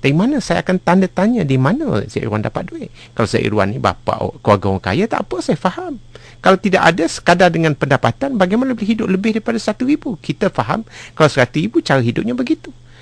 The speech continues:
Tapi kalau melebihi, cuba saya renung lagi kepada keluarga itu. Banyak masalah. Itu barakah. Hukuman akhirat sudah pasti. Mana kita yakin adanya alam kubur, alam akhirat. Kita yakin. Kita yakin yang kita kata Malik Yaumiddin.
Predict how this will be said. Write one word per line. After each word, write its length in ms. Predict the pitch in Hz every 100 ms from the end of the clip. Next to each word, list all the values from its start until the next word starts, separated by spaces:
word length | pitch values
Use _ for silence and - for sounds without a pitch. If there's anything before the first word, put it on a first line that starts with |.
| -
Tapi 160 | 233 254
kalau 240 | 269 233
melebihi, 560 | 220 202 160 117 - -
cuba 320 | - 311 262
saya 240 | - 185 175
renung 320 | 190 165 139
lagi 320 | 135 127 92
kepada 400 | - 110 98 95
keluarga 320 | - 90 90
itu. 240 | 95 - - - - - -
Banyak 320 | - 277 294 233
masalah. 400 | - 247 220 -
Itu 160 | - -
barakah. 560 | 180 160 185 - 262 - - -
Hukuman 400 | 175 - 185 160 139
akhirat 400 | 127 120 208 -
sudah 240 | 214 208
pasti. 400 | - 269 - 240 - - - - - - -
Mana 160 | 208
kita 160 | 220 208
yakin 480 | 175 - 247 185 120 -
adanya 400 | 120 107 127 120
alam 240 | 113 107 98
kubur, 480 | - 90 85 233
alam 320 | 311 135 113 -
akhirat. 380 | - 90 - - - - -
Kita 140 | 165
yakin. 340 | 156 - 113 80 - - -
Kita 180 | 131 131
yakin 420 | 110 - 123 95
yang 160 | 101 95
kita 160 | - -
kata 240 | - - 98
Malik 480 | 98 101 98 -
Yaumiddin. 640 | 101 90 87 80 95 82